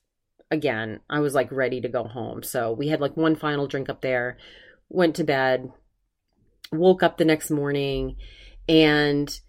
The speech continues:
so here's where, you know, I should have said, you know, "I'm gonna go out for a bike ride," or, "I'm gonna go out for a walk." And because it was,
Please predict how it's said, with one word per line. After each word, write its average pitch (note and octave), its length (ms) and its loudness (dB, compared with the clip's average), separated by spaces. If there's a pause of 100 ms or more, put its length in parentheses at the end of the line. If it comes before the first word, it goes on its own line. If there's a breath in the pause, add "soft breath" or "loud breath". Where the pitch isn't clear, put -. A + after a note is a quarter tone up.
(200)
so G#3+ 160 2
here's D4 480 6
where, D#3+ 720 4
you F3 180 0
know, D3+ 240 2
I F#3 300 4
should D#3+ 300 2
have C#3 120 0
said, B2+ 420 2
you C#3+ 80 -6
know, C3 160 -6
"I'm F3+ 120 4
gonna F3+ 160 4
go D#3+ 120 4
out C#3 200 -2
for C3+ 260 -2
a C3+ 60 -6
bike A#2 280 -6
ride," A#2+ 280 -6
or, - 100 -8
"I'm E3 140 2
gonna E3 160 2
go D3+ 160 2
out C#3 200 -4
for C#3 120 -4
a C3 80 -2
walk." - 460 -8 (720 soft breath)
And D3+ 720 4 (640)
because G3 300 -6
it - 60 -4
was, G3 140 -4